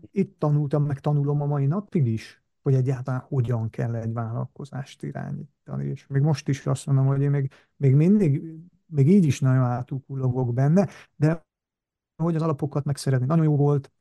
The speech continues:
nagyon sok olyan emberrel találkoztam, akitől rengeteget lehetett tanulni, akik támogattak, és, és én már az első évben elértem például azt a célom, amit kitűztem, hogy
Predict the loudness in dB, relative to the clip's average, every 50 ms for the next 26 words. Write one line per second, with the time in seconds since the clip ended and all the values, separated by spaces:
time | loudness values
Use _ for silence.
0 | _ _ _ -4 -4 -2 0 0 0 2 0 0 0 -2 -4 -4 -4 _ _ _
1 | _ _ _ -2 0 2 2 2 2 2 2 0 0 0 -2 -2 -2 -4 -4 -6
2 | -6 -6 -4 -4 -4 -4 -6 -6 -10 -10 -6 -6 -6 -4 -4 -6 -8 -8 -10 -14
3 | -8 -4 0 2 4 4 2 2 2 0 0 0 -2 -4 -6 -4 -2 -2 -2 -2
4 | -2 -6 -6 _ -2 0 2 4 4 4 2 0 -2 -2 0 0 0 0 -2 -10
5 | -20 _ _ _ -10 -8 -8 -8 -4 -2 0 0 2 2 2 2 2 0 -2 -4
6 | _ -6 -6 -4 -4 -6 -12 _ _ _ _ _ _ _ _ _ _ _ _ _
7 | _ _ _ 0 2 4 4 4 2 -2 -12 -20 _ -6 -2 2 4 4 4 4
8 | 2 2 0 0 -2 -2 0 2 2 2 2 0 -4 -4 -4 -4 -6 -6 -4 -2
9 | -2 0 -2 -2 _ -4 -2 -2 -2 -2 0 -2 0 0 0 0 0 -2 -4 -6
10 | -12 -10 -4 0 0 2 2 0 0 -4 -2 -4 -2 0 0 -2 -2 -4 -6 -2
11 | 0 2 2 2 0